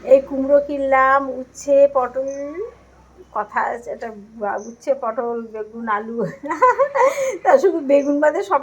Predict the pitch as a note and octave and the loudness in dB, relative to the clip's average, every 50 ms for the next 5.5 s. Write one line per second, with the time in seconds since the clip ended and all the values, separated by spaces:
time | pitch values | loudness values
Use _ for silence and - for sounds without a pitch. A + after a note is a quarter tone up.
0 | - - F4+ D#4 D#4+ F4 F#4 - - C#4+ B3+ A#3 A3 - _ _ _ _ _ - | -2 -4 -4 -4 -4 -6 -8 -6 -8 -8 -8 -8 -10 -14 _ _ _ _ _ -16
1 | - - - B3 C4 C4+ C4+ C#4+ D4 D4 - E4 C#4+ C#4 C#4 C#4+ D4 D4 D#4 C#4+ | -14 -10 -2 0 2 2 2 2 -2 -2 -4 -6 -6 -4 -2 -4 -4 -4 -2 -2
2 | C4+ C4+ C4 C4+ C#4+ D#4+ G4 G#4+ F#4+ D#4 D4 D4 _ _ - B3+ B3 B3 D4 C4 | -2 0 2 4 4 2 2 -2 -6 -8 -10 -10 _ _ -12 -10 -6 -2 -2 -2
3 | B3+ C#4 C4 C4 B3+ C4 C4+ B3+ C4 C4 C#4 D4 D4+ D4 C#4 C#4 C4+ C4+ - D4+ | 0 -2 -4 -6 -4 -4 -4 -2 0 2 2 2 2 0 -2 -2 -4 -4 -6 -6
4 | C#4 C#4+ C#4+ C4+ C4+ D4 E4 E4 D4 - - - C#3 B3 C4 C4+ C4+ - - C#4 | -6 -4 -6 -6 -4 -4 -4 -4 -6 -8 -4 0 2 2 2 2 0 -4 -6 -6
5 | A#3+ A#3 A3+ - - B3 C4 C#4+ C#4 C4+ | -4 -4 -2 -2 -2 0 0 -2 -2 -4